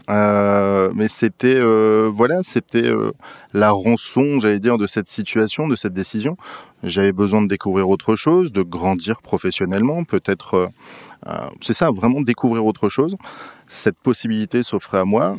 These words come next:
mais après, faut être logique, un cadre, euh, voilà, d'une entreprise, euh, d'un site français qui s'en va pendant comme ça deux ans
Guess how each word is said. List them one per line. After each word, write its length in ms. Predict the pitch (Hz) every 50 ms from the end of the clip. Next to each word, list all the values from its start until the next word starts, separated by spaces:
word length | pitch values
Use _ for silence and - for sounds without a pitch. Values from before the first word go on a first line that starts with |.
| - -
mais 400 | 98 98 101 98 95 95 95 90
après, 340 | 85 85 80 - - 101 90
faut 120 | - 95
être 120 | 82 -
logique, 380 | 92 85 87 107 131 127 - - -
un 140 | - 87 85
cadre, 480 | - - - 101 104 92 85 87 80 80 - -
euh, 500 | 92 92 92 90 87 87 85 85 85 87 85 82 - - _ _ _ _ _ _ - -
voilà, 240 | 90 95 92 98
d'une 160 | 95 82 90 87
entreprise, 540 | 85 - - 87 - - 104 107 98 90
euh, 320 | 92 90 90 85 85 87 82
d'un 480 | 80 82 78 - 85 82 85 - - -
site 240 | - - - 107 -
français 560 | - - - 101 - - - 117 120 120 - _
qui 260 | - - 113 123 127
s'en 220 | - - - 95 92
va 160 | 101 107 113
pendant 260 | - 90 87 90 92
comme 200 | - - 92 90
ça 180 | - 107 101 92
deux 280 | 85 95 104 104 95
ans 60 | 113